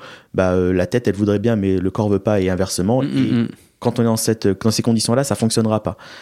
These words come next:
Speaker 1: Donc, malgré tout, en tant que receveur, hein, en tant que te,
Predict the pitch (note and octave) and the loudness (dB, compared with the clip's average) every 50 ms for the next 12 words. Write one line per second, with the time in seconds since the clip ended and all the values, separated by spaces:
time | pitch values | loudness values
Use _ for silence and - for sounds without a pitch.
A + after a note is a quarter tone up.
0 | - - - _ - G#2+ A#2 B2+ B2 - - _ _ _ A#2+ A#2 A#2 A2 A#2 A2 | -20 -20 -20 _ 0 0 0 0 -2 -6 -14 _ _ _ 0 2 2 2 0 0
1 | - C#3+ D#3 C3 A#2+ A2 - A2 G2+ G#2+ A2 - - A2 G#2+ B2 D3+ E3 C#3+ C#3 | 0 0 0 0 0 0 0 0 0 2 0 2 0 0 2 2 0 0 -2 -4
2 | C3 - G2+ G2 - G2 F#2+ F#2 F2+ - - G2 | -4 -4 -4 -2 0 2 2 2 0 0 -2 -4